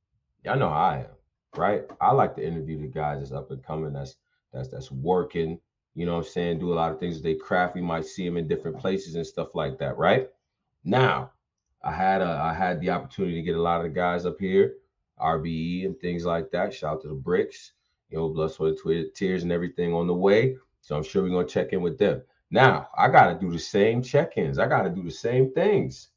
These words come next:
I gotta keep the same energy, like the kids say. I gotta do that because the brother right here that we got on the platform today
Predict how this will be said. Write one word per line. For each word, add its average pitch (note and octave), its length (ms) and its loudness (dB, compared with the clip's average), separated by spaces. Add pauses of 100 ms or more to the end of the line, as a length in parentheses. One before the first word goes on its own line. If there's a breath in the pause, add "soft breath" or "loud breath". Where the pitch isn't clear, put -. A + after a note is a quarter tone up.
(200)
I F#3 140 2
gotta B2 240 6
keep - 300 -4
the A2 80 -4
same C3 360 8
energy, D3 540 2 (340)
like G#2 220 2
the G#2 60 -4
kids - 360 -2
say. D#2 280 -4 (1040)
I C#3 100 8
gotta D#3 260 10
do G3+ 160 2
that F#2 340 2 (580)
because C3+ 340 2
the B2+ 80 0
brother C#3+ 320 4
right C3+ 220 8
here C#3 320 8
that G#2+ 140 6
we A2 120 -2
got G#2 220 4
on F#2+ 40 -2
the G2+ 80 0
platform G2 600 2
today G2 540 4